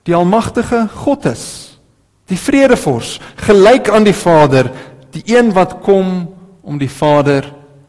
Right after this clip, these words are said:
volkome bekend te maak. So daar's goddelike name, goddelike titels wat aan Jesus Christus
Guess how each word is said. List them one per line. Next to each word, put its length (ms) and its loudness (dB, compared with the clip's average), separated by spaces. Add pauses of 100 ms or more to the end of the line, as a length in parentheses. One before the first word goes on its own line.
(140)
volkome 580 -2 (300)
bekend 460 -4
te 80 -4
maak. 420 -10 (1400)
So 160 -4
daar's 200 -2
goddelike 360 2
name, 320 4
goddelike 480 0
titels 520 -2 (360)
wat 160 -2
aan 160 2
Jesus 320 2
Christus 500 0